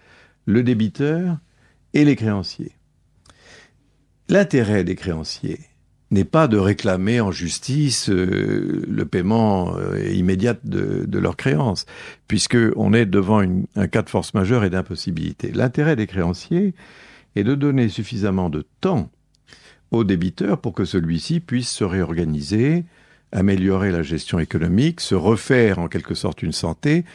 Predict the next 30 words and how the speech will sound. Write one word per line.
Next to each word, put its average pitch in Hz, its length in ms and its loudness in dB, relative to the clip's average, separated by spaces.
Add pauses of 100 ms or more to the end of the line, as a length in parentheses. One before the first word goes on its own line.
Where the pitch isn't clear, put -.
(220)
et 82 100 -2
puisse 151 500 2
à - 120 -8
terme 147 460 4 (400)
commencer 143 600 0 (300)
à - 80 -6
repayer 101 420 2
sa 92 160 -2
dette. - 220 -10 (140)
Alors - 140 -4
c'est 160 120 0
ce - 80 -4
qu'on 131 160 2
a 90 100 2
fait 175 400 -2 (760)
et, 104 440 6
euh, 95 680 0
j'ai 80 200 -2
donc 101 320 0
un 82 100 -2
peu 104 240 2
inauguré 95 680 4
cette 85 380 -2
stratégie 90 560 -2
coopérative 90 640 0
de 90 100 0
la 85 140 2
dette. 131 400 0
Les 85 80 0
banquiers 82 720 -2